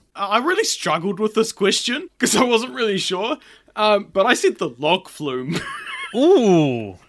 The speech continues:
Speaker 1: Some sort of, like, make it some sort of Louisiana river raft thing. <laughs> But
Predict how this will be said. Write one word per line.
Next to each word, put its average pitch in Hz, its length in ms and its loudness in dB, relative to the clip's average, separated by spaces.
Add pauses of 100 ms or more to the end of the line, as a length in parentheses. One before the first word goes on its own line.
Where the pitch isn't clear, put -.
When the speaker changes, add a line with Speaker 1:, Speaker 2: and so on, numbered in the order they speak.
(140)
Speaker 1:
Some 269 280 2
sort 262 180 0
of, 240 240 2
like, 226 240 -2
make 247 160 0
it 277 140 -2
some 233 120 -4
sort 208 180 2
of 202 140 0
Louisiana 190 1000 0
river 175 360 -2
raft 147 440 -2
thing. 143 560 -2
<laughs> - 40 -20 (600)
But 208 320 0